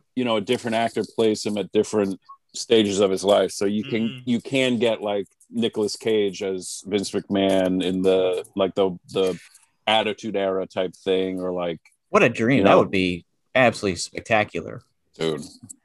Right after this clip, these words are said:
Speaker 1: give me,
Speaker 3: Wow.
Speaker 1: gi-, give me that every day of the week.
Speaker 3: <laughs> Yeah.
Speaker 1: Like, put,
Speaker 2: Yeah.
Speaker 1: put me on an island, and I can never talk to anybody, but I get to watch that movie,
Speaker 3: Mm-hmm.
Speaker 1: like, and that's all I'm allowed to do for the next, you know,
Speaker 3: <laughs>
Speaker 1: sixty years, however long I'm gonna be alive.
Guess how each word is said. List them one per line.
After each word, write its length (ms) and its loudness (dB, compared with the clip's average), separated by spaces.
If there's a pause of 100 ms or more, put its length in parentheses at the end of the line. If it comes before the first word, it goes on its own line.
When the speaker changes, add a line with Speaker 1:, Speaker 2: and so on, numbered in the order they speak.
Speaker 1:
give 140 4
me, 160 2
Speaker 3:
Wow. 260 4 (220)
Speaker 1:
gi-, 160 6
give 260 4
me 80 8
that 280 6 (140)
every 260 4
day 200 4
of 60 0
the 100 0
week. 280 2
Speaker 3:
<laughs> 40 -2
Yeah. 280 0
Speaker 1:
Like, 200 2
put, 200 2 (160)
Speaker 2:
Yeah. 280 -14 (200)
Speaker 1:
put 140 2
me 100 2
on 140 0
an 120 -4
island, 520 -6 (560)
and 80 -4
I 80 0
can 120 0
never 200 4
talk 260 0
to 80 2
anybody, 360 -2
but 140 -6
I 80 -4
get 140 -2
to 80 -4
watch 320 0
that 240 0
movie, 540 0 (240)
Speaker 3:
Mm-hmm. 220 0
Speaker 1:
like, 180 0
and 100 0
that's 180 -6
all 200 2
I'm 80 0
allowed 260 0
to 80 -18
do 160 -6
for 120 -12
the 100 -2
next, 560 -6
you 120 0
know, 240 4
Speaker 3:
<laughs> 160 -4
Speaker 1:
sixty 400 0
years, 300 4
however 260 2
long 240 0
I'm 100 -6
gonna 160 -6
be 120 2
alive. 400 2